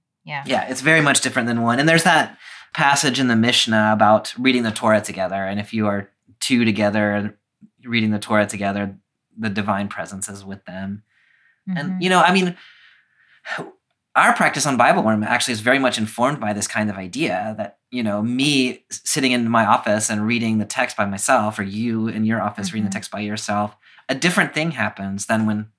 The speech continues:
Speaker 2: two of us get together and, and wrestle with it and really think about it, which is
Speaker 1: Yeah.
Speaker 2: what this passage is about,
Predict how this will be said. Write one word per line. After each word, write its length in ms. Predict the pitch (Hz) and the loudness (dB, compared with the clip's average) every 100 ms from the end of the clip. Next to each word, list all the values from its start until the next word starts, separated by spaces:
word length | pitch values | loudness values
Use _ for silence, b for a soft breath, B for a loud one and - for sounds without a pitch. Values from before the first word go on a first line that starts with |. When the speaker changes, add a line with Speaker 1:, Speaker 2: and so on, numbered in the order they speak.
| _ | _
Speaker 2:
two 180 | - 143 | -6 -2
of 100 | 127 | 2
us 140 | 113 107 | 0 -2
get 140 | 107 | -6
together 400 | - 110 135 107 | -8 -2 0 0
and, 240 | 95 101 107 110 | -8 -10 -12 -4
and 300 | 107 107 127 | -2 0 2
wrestle 320 | 156 - 113 | 2 2 -2
with 180 | 98 98 | -6 -10
it 160 | 92 _ - | -14 _ -12
and 200 | 101 117 | -6 -2
really 180 | 131 107 | -2 -2
think 320 | - 175 175 | -4 -4 -4
about 340 | 95 85 76 | -6 -8 -8
it, 180 | 82 - _ b b b - | -12 -16 _ b b b -6
which 140 | 175 | -2
is 80 | 160 | 2
Speaker 1:
Yeah. 40 | |
Speaker 2:
what 120 | 220 | 2
this 160 | 151 - | 2 -2
passage 420 | - 131 131 98 | 0 0 0 -6
is 140 | 98 95 | -8 -6
about, 480 | 92 110 87 - | 0 0 0 -8